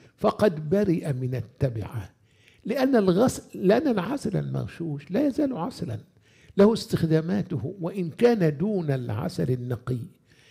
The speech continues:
لم يقل أحد إنه بالغش بإضافة سكر القصب إليه أصبح كالخمر مثلًا، وأنه يجب إراقته كما تراق الخمر،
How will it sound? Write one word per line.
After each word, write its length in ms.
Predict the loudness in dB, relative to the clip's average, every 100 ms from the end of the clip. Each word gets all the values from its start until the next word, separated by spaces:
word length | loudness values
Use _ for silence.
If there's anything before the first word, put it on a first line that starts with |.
| -18 -2
لم 200 | 0 2
يقل 340 | 0 2 0
أحد 340 | 0 -2 -4 -6 -8 _ -20 _ _ _ _ _ _ _ 0
إنه 360 | 4 4 4
بالغش 600 | 4 4 4 2 -2 -6 -6 -6 -12 _ _ _ _ _ 0
بإضافة 720 | 2 2 6 4 4 0 0
سكر 520 | -4 -10 -8 0 2
القصب 540 | 2 0 -2 -2 -2
إليه 440 | 0 -2 0 -2 -4 -6
أصبح 400 | -6 -6 -8 -6
كالخمر 600 | -6 -6 -4 -2 -2 -4
مثلًا، 380 | -6 -8 -8 -10 -12 _ _ _ _ _ -20 _ _ -2
وأنه 340 | 0 4 6 6
يجب 300 | 6 4 6
إراقته 640 | 4 6 2 2 2 0
كما 300 | 0 0 0
تراق 400 | -2 0 0 0
الخمر، 520 | -6 -4 -4 -4 -12